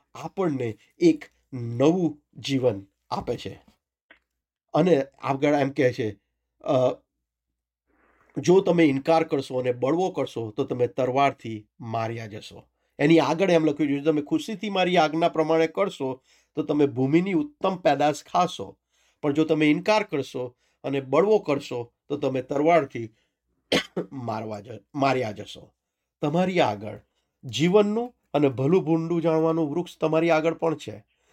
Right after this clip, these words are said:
જો તમે પ્રભુની પર વિશ્વાસ મૂકી, જીવનનું વૃક્ષ,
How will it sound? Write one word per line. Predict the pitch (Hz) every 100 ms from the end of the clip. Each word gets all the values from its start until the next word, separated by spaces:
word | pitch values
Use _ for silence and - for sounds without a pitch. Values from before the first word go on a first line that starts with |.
| _ 117
જો | 165
તમે | 202 196 202
પ્રભુની | 196 180 185 190
પર | 190 175
વિશ્વાસ | 175 - - 185 180 -
મૂકી, | 147 120 - 107 _ _ _
જીવનનું | 113 165 202 208 208 180
વૃક્ષ, | 165 135 -